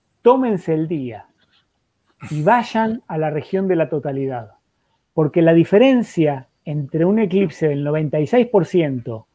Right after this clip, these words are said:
y un eclipse total no es del cuatro por ciento. La diferencia entre un eclipse del noventa y seis por ciento y un eclipse total es del cien por ciento, porque un eclipse total es una cosa completamente distinta.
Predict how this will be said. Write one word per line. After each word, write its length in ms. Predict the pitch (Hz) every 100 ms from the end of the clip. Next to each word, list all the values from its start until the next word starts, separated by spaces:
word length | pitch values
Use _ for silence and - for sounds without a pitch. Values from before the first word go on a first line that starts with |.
| _ _
y 120 | - 170
un 120 | 208
eclipse 380 | 185 214 190 180
total 520 | 175 190 202 214 208 _ _ -
no 380 | 175 208 247
es 260 | 254 254 151
del 160 | 151 139
cuatro 340 | 160 147 151
por 140 | 135
ciento. 580 | 127 151 127 113 110 101 _ _ _ _ _
La 120 | 151
diferencia 500 | 156 143 185 254 226
entre 200 | 196 165
un 100 | 175
eclipse 380 | 170 190 196 -
del 160 | 170 151
noventa 280 | 151 160 151
y 40 |
seis 180 | 180 196
por 160 | 185
ciento 580 | 156 185 156 135 123 120 -
y 100 | 156
un 80 |
eclipse 360 | 170 185 196 175
total 480 | 165 160 214 226 233 _ -
es 120 | 190
del 200 | 190 180
cien 340 | - 247 170
por 160 | 151 139
ciento, 480 | - 139 123 113 110 _ _ _ _ _ _ -
porque 220 | 151 143
un 80 | 220
eclipse 320 | 196 220 202
total 320 | 175 196 233
es 120 | 208
una 160 | 185 180
cosa 280 | 226 202 190
completamente 800 | 180 170 160 226 214 196 185 160
distinta. 580 | 143 127 127 110 -